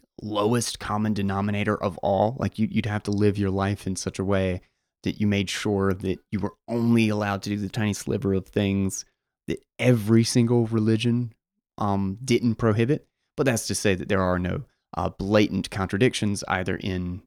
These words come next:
you know, any single religion or, uh, between religions, like, where one thing says you must do this and the other one says that you can't do this.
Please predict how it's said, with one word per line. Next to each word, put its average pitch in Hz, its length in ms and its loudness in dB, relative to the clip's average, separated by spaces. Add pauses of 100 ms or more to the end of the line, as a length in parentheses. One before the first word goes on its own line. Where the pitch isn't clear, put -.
(400)
you 107 100 -2
know, 95 100 -4
any 95 220 -2
single 143 380 4
religion 123 560 2
or, 98 420 -4 (300)
uh, - 80 -6
between 123 560 2
religions, 110 680 2
like, 92 160 -2
where 101 160 0
one 95 280 -2
thing 98 240 -4
says 95 260 -6
you 98 80 0
must 107 500 0
do 131 140 2
this 120 260 2
and 95 120 0
the 95 80 -2
other 98 140 -2
one 95 120 -4
says 95 220 -4
that - 120 -10
you 98 140 -6
can't - 440 -4
do 131 140 0
this. 131 280 -2